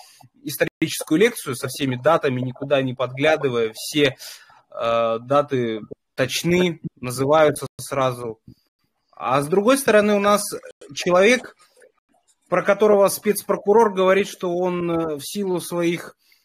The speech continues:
ментальных способностей и состояния не способен исполнять, э, обязанности главы государства. И он идет на второй четырехлетний срок. А, врач,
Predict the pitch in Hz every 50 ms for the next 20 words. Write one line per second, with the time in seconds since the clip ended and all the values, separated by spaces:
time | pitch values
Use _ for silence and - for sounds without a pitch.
0 | _ _ _ _ _ _ - - 147 170 185 185 170 196 185 180 175 165 139 -
1 | - - 175 175 170 - 262 254 220 208 196 - - 170 151 - 160 - - 170
2 | 160 165 156 147 135 120 117 110 110 110 110 - - _ - - 120 131 147 160
3 | 185 214 240 269 277 240 - - - 185 170 - 175 151 143 127 127 123 123 -
4 | - 135 127 135 151 185 214 226 214 220 - - _ _ _ _ _ _ _ _
5 | _ _ _ _ _ - 123 120 117 117 117 117 120 - - 120 117 117 120 120
6 | 117 123 135 143 175 180 - 190 180 180 175 - - 170 147 147 151 156 160 165
7 | 156 156 - _ - - 160 156 151 135 120 - - - 117 110 - - _ _
8 | _ _ 135 156 185 208 220 214 196 214 214 208 208 185 - - - - 180 170
9 | 180 180 - - - - 165 165 156 - 165 151 - 165 156 - - 151 147 123
10 | 107 - _ - - - - _ _ _ _ _ _ _ _ _ _ _ - 113
11 | 120 123 123 123 127 135 170 196 226 254 254 240 - - -